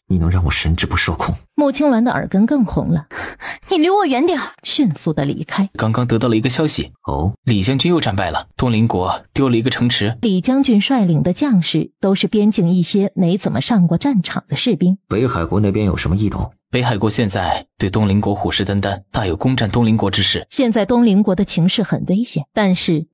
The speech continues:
Speaker 2: 根据探子来报，景惠帝并没有察觉到什么危险，毕竟东邻国物产丰富，是其他的国家无法相比的。
Speaker 1: 这盘棋还在下，等。
Speaker 4: 是，王爷。
Speaker 2: 晚膳时，飘着食物的香气的餐桌前，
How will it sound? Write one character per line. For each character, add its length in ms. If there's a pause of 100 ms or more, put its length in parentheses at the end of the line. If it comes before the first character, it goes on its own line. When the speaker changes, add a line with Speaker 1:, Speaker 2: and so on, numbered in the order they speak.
(120)
Speaker 2:
根 180
据 140
探 300
子 120
来 180
报， 240 (180)
景 200
惠 200
帝 160
并 200
没 140
有 140
察 200
觉 140
到 160
什 140
么 140
危 120
险， 320
毕 220
竟 340 (160)
东 200
邻 180
国 200
物 200
产 240
丰 260
富， 300
是 180
其 220
他 180
的 120
国 180
家 300 (180)
无 180
法 240
相 300
比 280
的。 180 (160)
Speaker 1:
这 160
盘 120
棋 160
还 140
在 100
下， 400
等。 280 (220)
Speaker 4:
是， 280 (120)
王 140
爷。 240 (120)
Speaker 2:
晚 280
膳 300
时， 240 (120)
飘 260
着 180
食 240
物 140
的 100
香 260
气 140
的 140
餐 240
桌 160
前， 360